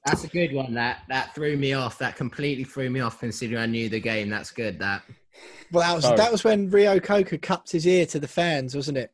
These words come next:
Speaker 3: Yes, yeah.
Speaker 1: He scored at the Bobby Moore end, didn't he, just to tap him?
Speaker 2: Yeah, he'd been getting a
Speaker 1: Ah.
Speaker 2: load of grief,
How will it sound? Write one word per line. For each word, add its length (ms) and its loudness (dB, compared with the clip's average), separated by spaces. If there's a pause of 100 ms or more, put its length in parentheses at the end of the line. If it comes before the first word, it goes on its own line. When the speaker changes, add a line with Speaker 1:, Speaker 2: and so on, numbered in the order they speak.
Speaker 3:
Yes, 640 -6
yeah. 180 -6 (380)
Speaker 1:
He 140 -4
scored 460 0
at 180 -2
the 140 0
Bobby 280 -2
Moore 300 0
end, 180 -2
didn't 220 -2
he, 180 -2
just 180 -10
to 80 -8
tap 320 -2
him? 360 -6 (480)
Speaker 2:
Yeah, 240 0
he'd 120 -2
been 120 -2
getting 160 2
a 100 -4
Speaker 1:
Ah. 40 -6
Speaker 2:
load 200 -4
of 80 -8
grief, 480 0